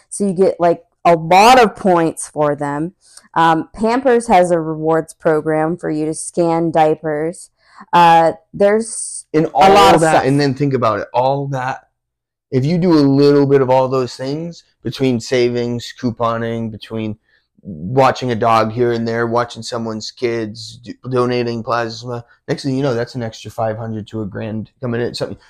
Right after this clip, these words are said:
Speaker 2: you sell something, you fl-, and then that's the thing too, is then if you have a little bit, I don't know your situation, but even if you have a little bit of cash, find things to flip online.
Speaker 1: Buy nothing groups. So find
Speaker 2: Mm.
Speaker 1: the buy nothing group
Speaker 2: Mm.
Speaker 1: for your area. So buy nothing.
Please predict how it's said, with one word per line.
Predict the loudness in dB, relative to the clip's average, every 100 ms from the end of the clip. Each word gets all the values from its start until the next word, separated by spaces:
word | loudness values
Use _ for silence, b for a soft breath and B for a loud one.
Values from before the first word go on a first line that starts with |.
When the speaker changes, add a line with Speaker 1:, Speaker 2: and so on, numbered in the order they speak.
| _
Speaker 2:
you | -8
sell | -2 0 0
something, | -2 -2 -2
you | -4
fl-, | -2
and | 0 0
then | -2
that's | -4 -6
the | -8
thing | -6 -6 -6
too, | -2 -2
is | -2 -8 _ _ _
then | -2 0
if | 0
you | 0
have | 0
a | 0 0
little | 0
bit, | 0 -2 -2
I |
don't | -4 -4
know | -4
your | -4 -6
situation, | -10 -12 -10 -4 -4 -4 -8
but | -8
even | -6 -8
if | -6
you | -4
have | -4
a | -4
little | -2 0
bit | 0
of | -2
cash, | -6 -6 -10 -18 _ _ _ _ _ _
find | -6 -4 -4
things | -4 -6
to | -10
flip | -14 -18 -8 -6 -6
online. | -8 -12 -10 -6 -6 -8 -14 -20 _ -2
Speaker 1:
Buy | 2 4 4
nothing | 0 -2 -2 2
groups. | 2 0 -4 -18
So | -2 2 2
find | 2 0 0
Speaker 2:
Mm. |
Speaker 1:
the | -2 2 4
buy | 4 2
nothing | 0 -2 -2 -2 -2 -4 -10 _ -4
group | -2 -2
Speaker 2:
Mm. | -4 -8
Speaker 1:
for | -4
your | 0 2 2
area. | 0 0 0 0 0
So | -2 -4
buy | 0 0 2 0
nothing. | -2 -4 -4 -4 -4 -6